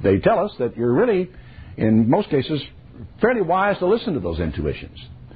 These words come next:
because they are the, the hidden wisdom of your own mind that you have accumulated over time. They can lead you astray.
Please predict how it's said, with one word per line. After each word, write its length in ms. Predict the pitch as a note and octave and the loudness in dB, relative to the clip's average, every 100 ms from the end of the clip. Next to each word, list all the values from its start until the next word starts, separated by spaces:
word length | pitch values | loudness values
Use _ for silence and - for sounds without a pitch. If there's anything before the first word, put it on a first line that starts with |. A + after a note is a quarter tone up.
| - - - | -20 -20 -10
because 240 | C2+ E2+ D#2+ | 0 2 4
they 140 | G#2 | 4
are 280 | G#2 A2 G#2+ | 4 2 0
the, 280 | G#2 G2+ F#2 F2+ | 0 -2 -4 -2
the 220 | F#2+ F#2+ | 0 2
hidden 360 | G3+ F#3+ B2 | 0 0 -2
wisdom 360 | F#2+ G2 D#2 E2+ | 0 -2 -4 -8
of 100 | F2 | -4
your 180 | G2+ G#2 | -2 2
own 160 | A#2 | 2
mind 420 | A2+ D3+ A2 C#2+ F2 - - - | 2 0 -2 -4 -12 -16 -20 -8
that 120 | - | 0
you 80 | A#2 | 2
have 80 | G2+ | 2
accumulated 540 | F2+ C3+ A#2+ G#2 G2 | 2 2 2 2 2
over 160 | F2+ F#2 | 0 0
time. 300 | F3+ A#2 B2+ | 0 -2 -6
They 80 | |
can 120 | G#3 G3 | -2 0
lead 160 | D#3+ | 2
you 100 | G#2+ | 0
astray. 440 | - - D#2+ E2+ | -4 -2 -2 -2